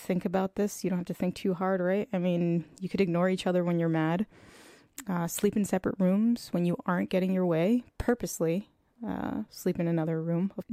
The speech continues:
Do things to annoy your partner when you're upset. Yell at them because you're frustrated. So I say all these things because I've done the majority of these things. I'm in, in no way perfect. So it's kind of funny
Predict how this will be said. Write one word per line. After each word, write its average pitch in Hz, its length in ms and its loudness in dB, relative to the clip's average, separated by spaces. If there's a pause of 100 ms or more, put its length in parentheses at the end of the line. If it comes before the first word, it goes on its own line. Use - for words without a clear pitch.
Do 202 180 2
things 190 360 0
to - 120 2
annoy 180 280 4
your 202 120 4
partner 208 600 0
when 175 240 0
you're 165 400 0
upset. 180 440 -4 (260)
Yell 190 340 0
at 190 120 -2
them 202 260 0
because 185 320 -4
you're 175 80 -4
frustrated. 214 680 -2 (140)
So - 160 -2
I - 20 4
say 233 160 0
all 202 140 2
these 175 160 -4
things 170 260 -6
because 170 580 -6
I've 165 280 -6
done 170 400 0 (420)
the 190 60 -2
majority 170 500 0
of 165 80 -8
these - 200 -6
things. - 280 -6
I'm 175 460 0
in, 220 560 -4
in 185 180 2
no 180 140 4
way 170 180 2
perfect. - 480 -6
So - 80 -6
it's - 80 -10
kind 190 220 -2
of 170 80 -6
funny 175 680 -2